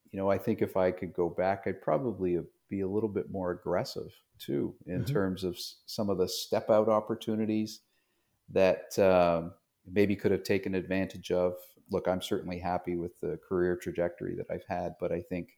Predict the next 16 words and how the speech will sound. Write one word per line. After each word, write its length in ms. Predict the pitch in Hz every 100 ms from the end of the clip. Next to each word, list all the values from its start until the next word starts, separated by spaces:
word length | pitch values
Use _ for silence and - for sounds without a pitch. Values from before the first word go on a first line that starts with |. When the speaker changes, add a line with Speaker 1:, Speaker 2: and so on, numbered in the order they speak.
| _ _ _ _
Speaker 1:
you 80 | 95
know, 160 | 85 85
it's 200 | 82 -
that 180 | 87 - _ _
sort 220 | - 85
of 100 | -
point 200 | 92 87
of 80 | 80
view 200 | 87 85
that, 120 | 85 - _
that 100 | 71
hindsight's 600 | - 92 90 - 82 - - -
better 240 | - 85 82
informed, 440 | 80 - 95 90
of 100 | 82 -
course. 400 | 110 92 -